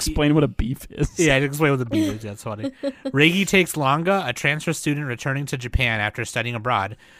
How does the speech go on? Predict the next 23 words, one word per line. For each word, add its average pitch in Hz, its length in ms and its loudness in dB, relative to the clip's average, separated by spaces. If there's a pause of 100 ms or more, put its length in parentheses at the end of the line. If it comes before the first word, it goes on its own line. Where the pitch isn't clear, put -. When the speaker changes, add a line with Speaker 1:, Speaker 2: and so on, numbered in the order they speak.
(140)
Speaker 2:
to - 100 -12
the 120 80 -4
mine 135 400 4
where 120 120 0
he, 120 260 -4
where 120 200 -6
the 110 60 -2
races 139 300 -2
are 120 80 -2
held. 104 360 -4 (320)
Longa, 127 440 2
who 113 100 -2
has 113 160 0
no 120 120 -2
skateboarding 143 520 -4
experience, 104 400 -8
finds 120 240 -4
himself 127 320 -6
pulled 131 220 -6
into 104 160 -10
the 107 80 -8
world 104 200 -6
of 98 200 -10